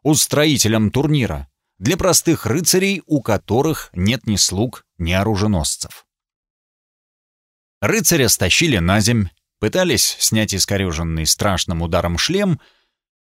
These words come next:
«Значит, — спросил я с интересом, — этот не выбыл?»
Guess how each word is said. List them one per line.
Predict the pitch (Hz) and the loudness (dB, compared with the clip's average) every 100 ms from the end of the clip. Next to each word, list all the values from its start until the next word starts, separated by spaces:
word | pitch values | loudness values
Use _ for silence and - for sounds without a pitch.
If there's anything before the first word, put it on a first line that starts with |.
| _ _ _ - | _ _ _ -6
«Значит, — | 101 113 147 147 139 127 - _ | -2 0 0 2 0 0 -6 _
спросил | - - 107 - 113 | -4 -2 0 0 0
я | 104 98 | 0 0
с | 101 | 0
интересом, — | 98 110 107 104 92 76 _ _ _ _ _ _ _ _ | 0 0 2 0 0 -4 _ _ _ _ _ _ _ _
этот | 107 113 - | -2 -2 -2
не | 113 | -2
выбыл?» | 135 214 135 76 - | 0 0 0 -2 -8